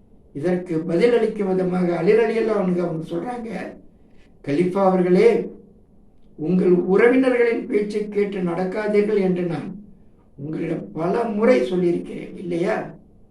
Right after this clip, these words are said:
இருந்தாலும் நீங்கள் மர்வான், முஆவியா, இப்னு அல் சர்ரா, சயீத் பின் ஆஷ் இவங்க கூறுவதைத்தானே நீங்கள் கேட்டு செயல்பட்டு வந்தீங்க. இப்போ நீங்க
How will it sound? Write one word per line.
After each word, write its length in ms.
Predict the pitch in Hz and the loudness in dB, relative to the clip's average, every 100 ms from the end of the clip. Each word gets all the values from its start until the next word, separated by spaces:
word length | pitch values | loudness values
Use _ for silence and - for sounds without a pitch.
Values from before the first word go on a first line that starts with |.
| _ - - - - - | _ -20 -20 -20 -20 -4
இருந்தாலும் 540 | 160 180 220 262 254 | 0 2 2 2 2
நீங்கள் 460 | 196 190 180 - - - - - _ 135 | 2 2 0 -2 -10 -20 -20 -20 _ -8
மர்வான், 460 | 143 170 190 185 - - - - - - 127 | -4 0 2 2 0 -8 -18 -20 -20 -18 -6
முஆவியா, 580 | 135 165 196 202 190 170 - - - _ _ - - | -2 2 2 2 4 4 2 -8 -20 _ _ -20 -4
இப்னு 360 | 165 185 220 202 | 0 2 2 2
அல் 160 | 202 202 - 185 | 0 0 -4 -2
சர்ரா, 400 | 190 196 202 185 - - - - - - - - _ - - | 0 2 4 2 0 -10 -20 -20 -20 -20 -20 -20 _ -20 -6
சயீத் 500 | 180 185 214 247 240 | 2 4 4 2 0
பின் 200 | 220 - | 4 4
ஆஷ் 540 | 196 202 214 208 - - - - _ - _ - | 4 -4 -2 -2 -4 -8 -14 -20 _ -20 _ -14
இவங்க 300 | 151 160 180 | -4 0 2
கூறுவதைத்தானே 920 | 180 - 190 208 208 208 196 208 269 | 0 2 2 6 6 4 2 0 0
நீங்கள் 340 | 254 226 214 208 | 0 0 0 0
கேட்டு 340 | 208 214 208 | 0 2 0
செயல்பட்டு 460 | 185 202 208 208 190 | 2 0 0 -2 0
வந்தீங்க. 360 | 190 190 185 - - - - - - - - - - - | 0 0 0 -4 -10 -18 -20 -20 -20 -20 -20 -20 -20 -8
இப்போ 320 | 202 208 254 | -6 0 2
நீங்க 280 | 233 226 208 | 2 0 -2